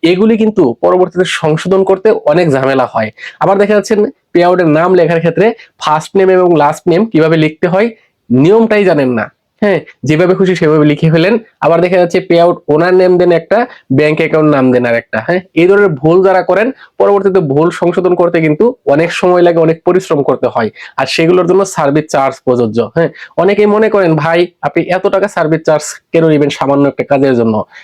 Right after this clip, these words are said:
হ্যাঁ, আমি শুধু ইন্ডিভিজুয়ালের জায়গায় একটা ভুল করছি, এটা এডিটিং করে বসানো যায়? এডিটিং করে কিন্তু বসানো যায় না। এটার জন্য ভাই দীর্ঘ সময় পরিশ্রম করতে হয়, দুই থেকে তিন দিন পরিশ্রম করার পর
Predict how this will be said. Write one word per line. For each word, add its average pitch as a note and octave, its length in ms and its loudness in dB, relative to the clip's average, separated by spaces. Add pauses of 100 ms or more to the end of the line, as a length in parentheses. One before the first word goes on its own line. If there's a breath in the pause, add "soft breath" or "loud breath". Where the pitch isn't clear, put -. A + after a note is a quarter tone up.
হ্যাঁ, C3 140 -2
আমি D3 360 2 (260 loud breath)
শুধু D3 220 0
ইন্ডিভিজুয়ালের D3+ 600 2
জায়গায় D3+ 200 2
একটা C#3+ 120 -4
ভুল C3+ 260 0
করছি, C3 460 -2 (300)
এটা C3 160 -2
এডিটিং C#3 380 0
করে D#3 120 2
বসানো C#3+ 360 -2
যায়? C#3+ 260 0 (380 soft breath)
এডিটিং D#3 320 0
করে D#3 140 0
কিন্তু D3+ 180 0
বসানো B2+ 360 0
যায় A2 180 -2
না। G#2 160 -8 (160)
এটার D3+ 240 0
জন্য E3 200 2
ভাই C#3+ 160 -2
দীর্ঘ C#3 420 0
সময় D3+ 320 0
পরিশ্রম C#3+ 380 0
করতে - 240 -2
হয়, A2 180 -4
দুই C3+ 200 0
থেকে C#3 200 -4
তিন C#3 240 0
দিন C#3 140 2
পরিশ্রম D3 420 -2
করার C#3+ 240 0
পর E3+ 240 -2